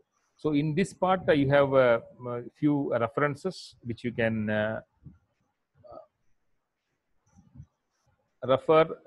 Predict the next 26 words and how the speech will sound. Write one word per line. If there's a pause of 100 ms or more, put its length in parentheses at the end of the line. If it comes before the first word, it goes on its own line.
uh, (320)
two
publications.
Already
I
told
you
the
F
A
O,
uh,
Sofia
report,
status
of, (140)
uh, (420)
uh,
fisheries
and
aquaculture. (460)
And
second,
Achieving
Blue
Growth.